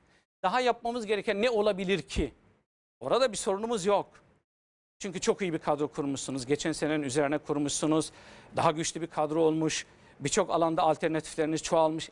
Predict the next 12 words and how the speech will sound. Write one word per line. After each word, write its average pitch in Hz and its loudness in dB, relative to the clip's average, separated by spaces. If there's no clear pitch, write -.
Elbette 254 0
belli 208 -2
bölgede 202 0
hala 240 2
sorununuz 202 -6
olabilir. 160 -2
Ama 147 -2
o 202 2
şu 226 -4
anda 226 0
her 320 -4
takımın 208 -6